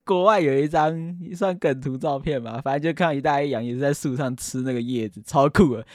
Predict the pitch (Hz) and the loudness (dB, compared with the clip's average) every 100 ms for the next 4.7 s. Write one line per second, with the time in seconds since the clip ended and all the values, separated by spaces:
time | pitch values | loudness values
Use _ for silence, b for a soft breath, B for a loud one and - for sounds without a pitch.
0 | B 156 202 220 180 170 202 185 170 170 | B 4 6 6 6 4 6 4 6 4
1 | 175 165 156 165 170 165 165 98 131 123 | 4 2 2 4 4 4 0 0 -6 -4
2 | 131 120 131 143 139 165 - 135 123 123 | -4 0 2 2 0 -2 -2 -2 0 0
3 | 127 123 120 113 113 113 117 107 101 - | -2 -6 -6 -8 -8 -10 -8 -10 -12 -6
4 | 131 - 110 - 110 117 - | -6 -6 -12 -10 -8 -6 -8